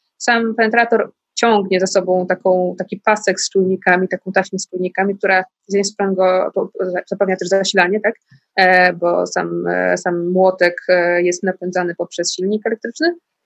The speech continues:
E, natomiast też na tej taśmie właśnie jest mnóstwo czujników temperatury i te czujniki mierzą, jak to ciepło właśnie się,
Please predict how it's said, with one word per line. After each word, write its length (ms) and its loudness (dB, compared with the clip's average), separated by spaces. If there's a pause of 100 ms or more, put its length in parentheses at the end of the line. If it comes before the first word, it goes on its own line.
(200)
E, 540 2
natomiast 320 0
też 120 -2
na 100 0
tej 180 0
taśmie 300 -2
właśnie 220 -2
jest 120 -4
mnóstwo 320 -2
czujników 360 -4
temperatury 560 2 (460)
i 160 2
te 120 2
czujniki 720 0
mierzą, 400 2
jak 180 -2
to 60 -2
ciepło 360 0
właśnie 320 -2
się, 320 -2